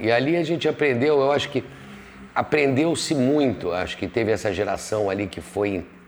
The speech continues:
alijada da dramaturgia do cinema nos anos oitenta, porque ou você era, trabalhava dentro de uma televisão,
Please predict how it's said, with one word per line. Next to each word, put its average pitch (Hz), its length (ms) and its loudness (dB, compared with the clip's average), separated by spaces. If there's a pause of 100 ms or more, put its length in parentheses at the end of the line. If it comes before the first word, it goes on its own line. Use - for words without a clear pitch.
(340)
alijada 101 800 2
da 92 140 0
dramaturgia 90 640 -2
do 80 60 -8
cinema 92 440 -4 (380)
nos 101 240 0
anos 104 240 2
oitenta, 104 380 0
porque 151 160 -4
ou 170 60 0
você 170 260 0
era, 101 280 2 (920)
trabalhava 113 520 4
dentro 113 200 2
de 101 60 2
uma 101 80 0
televisão, 98 600 -2